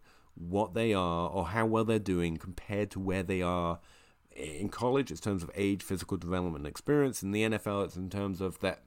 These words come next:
incredible jump to the N F L, earning opportunity, uh, and everything else we've talked about, the difficulty of being productive in the N F L through the career arc of a, wa-, a rookie wide receiver to a sophomore to a, uh, junior to, you know,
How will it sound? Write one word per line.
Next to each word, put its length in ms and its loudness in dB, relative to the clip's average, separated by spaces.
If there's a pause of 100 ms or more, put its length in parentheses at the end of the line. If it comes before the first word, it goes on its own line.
incredible 600 2
jump 480 0 (580)
to 180 -2
the 140 4
N 140 2
F 120 -6
L, 300 2
earning 260 2
opportunity, 800 -2 (480)
uh, 40 -8
and 420 -2
everything 340 -2
else 200 0
we've 120 -6
talked 220 -4
about, 220 -4
the 80 -4
difficulty 580 0
of 100 -2 (220)
being 220 -2
productive 420 -6
in 80 -4
the 140 -2
N 100 -2
F 160 -6
L 300 -2 (320)
through 140 -6
the 80 -2
career 380 0
arc 160 -2
of 120 -8
a, 40 -10
wa-, 200 -6 (840)
a 80 -4
rookie 260 0
wide 280 2
receiver 380 -2
to 100 -8
a 40 -6
sophomore 500 -6
to 180 -6
a, 920 -16
uh, 260 2 (180)
junior 400 2
to, 160 -4
you 240 -2
know, 180 -2